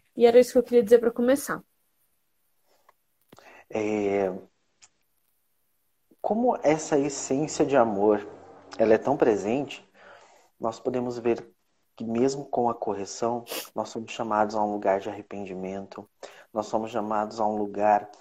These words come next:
Speaker 2: onde nós possamos colocar as nossas dores, colocar as nossas dúvidas, as nossas questões.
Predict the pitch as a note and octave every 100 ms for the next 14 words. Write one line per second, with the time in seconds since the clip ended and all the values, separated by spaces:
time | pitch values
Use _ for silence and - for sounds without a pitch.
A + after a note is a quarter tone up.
0 | - - - G#2 A2+ A2+ A2 - - G#2+
1 | - A2+ G#2+ - G#2+ G#2 G#2+ G#2+ A2 G#2
2 | - F#2 F#2 E2 G2+ A2 G#2+ G#2 - G2+
3 | G2+ G#2+ G#2 G#2 G2+ G2+ F#2+ G#2 B2 D3
4 | C#3+ B2+ A#2+ A2 G#2+ G2 - - G2 -
5 | - G2+ G#2 A2+